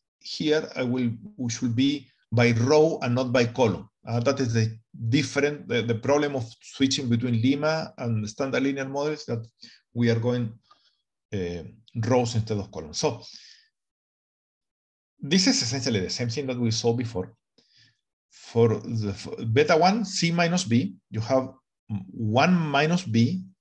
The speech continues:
and one C. So remember, the first column is A, the second column is B,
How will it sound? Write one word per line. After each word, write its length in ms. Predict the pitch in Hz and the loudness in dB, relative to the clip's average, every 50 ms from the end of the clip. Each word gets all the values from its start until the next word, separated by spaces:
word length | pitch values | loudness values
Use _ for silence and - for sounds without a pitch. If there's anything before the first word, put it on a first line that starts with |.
| _ _ - | _ _ -2
and 180 | 113 110 104 | -2 0 0
one 200 | 101 123 127 123 | 2 0 0 0
C. 420 | 117 113 - 143 98 92 - - - _ _ | -2 -2 -2 -2 -2 -2 -4 -10 -20 _ _
So 260 | _ - - 110 98 - | _ -4 -2 0 0 0
remember, 320 | - 131 135 131 113 98 | 0 -2 0 2 2 2
the 140 | 90 85 107 | 0 -2 -4
first 240 | - - 131 117 - | -4 -4 -6 -2 0
column 260 | - 139 135 131 123 | 0 2 2 2 2
is 200 | 113 110 - - - | 0 -2 -2 0 0
A, 300 | 156 156 160 185 208 - - | 2 2 2 -2 -6 -10 -8
the 120 | - 113 | -8 -6
second 300 | 107 - 127 117 117 113 | -6 -4 -4 -4 -2 -2
column 260 | 113 120 110 107 107 107 | 0 0 0 0 0 0
is 120 | 95 - | -2 -4
B, 340 | - - 131 156 180 185 | -4 -2 -2 -2 -2 -4